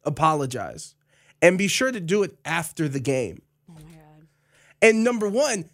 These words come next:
Speaker 1: this is an opposite scenario that we just described, 'cause that would be my son doing something.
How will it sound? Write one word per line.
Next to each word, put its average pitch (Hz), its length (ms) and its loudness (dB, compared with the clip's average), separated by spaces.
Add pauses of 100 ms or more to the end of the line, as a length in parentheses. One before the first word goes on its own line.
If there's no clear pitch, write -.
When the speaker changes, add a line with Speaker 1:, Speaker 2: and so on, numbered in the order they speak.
(200)
Speaker 1:
this - 240 2
is 214 200 -2 (120)
an 170 240 0
opposite 262 480 0
scenario 160 460 0
that 175 160 -4
we 190 160 -4
just 220 220 -4
described, 262 640 -2
'cause 175 140 -2
that 180 160 0
would 214 160 -6
be 208 120 -4
my 185 180 -2
son 196 320 2
doing 214 360 -2
something. 123 460 -6